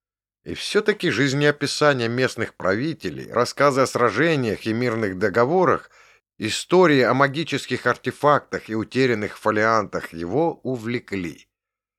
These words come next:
Когда начало темнеть, и Махагрон позвал его ужинать, Кир с трудом оторвался от книги. За ужином за столом были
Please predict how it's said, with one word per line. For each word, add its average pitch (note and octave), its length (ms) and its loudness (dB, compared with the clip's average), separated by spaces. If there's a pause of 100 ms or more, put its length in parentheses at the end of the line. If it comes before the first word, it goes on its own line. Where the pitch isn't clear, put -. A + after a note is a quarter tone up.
(260)
Когда G2 300 0
начало G#2+ 360 0
темнеть, A#2+ 640 -4
и - 60 -12
Махагрон G#2+ 580 0
позвал G#2+ 400 2
его F2+ 180 -2
ужинать, D#3+ 640 -4 (300)
Кир D#3 360 -2
с - 100 -12
трудом C#3 440 2
оторвался A#2+ 560 0
от - 100 -14
книги. D#2 520 -12 (1400)
За G2 240 2
ужином G#3+ 480 2
за D3+ 120 2
столом E3 460 0
были D#3+ 260 0